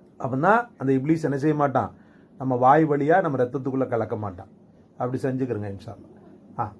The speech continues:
இப்ப அதனுடைய அர்த்தத்தை பாருங்க. சுபஹானல்லாஹி. தம்ஜீதுன்னு சொன்னா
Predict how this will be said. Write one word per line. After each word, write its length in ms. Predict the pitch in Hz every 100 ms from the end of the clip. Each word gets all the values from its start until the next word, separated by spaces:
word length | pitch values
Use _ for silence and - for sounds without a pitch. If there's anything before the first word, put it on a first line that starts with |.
| -
இப்ப 260 | - 165 185
அதனுடைய 400 | 156 143 135 120
அர்த்தத்தை 400 | 123 131 208 -
பாருங்க. 340 | 110 98 87 - - - - - - - - - - - - - - - - - - -
சுபஹானல்லாஹி. 1160 | 196 226 226 247 240 185 143 131 117 110 170 - _ _ - - -
தம்ஜீதுன்னு 560 | 233 214 190 240 233 208
சொன்னா 720 | 165 180 185 208 196 185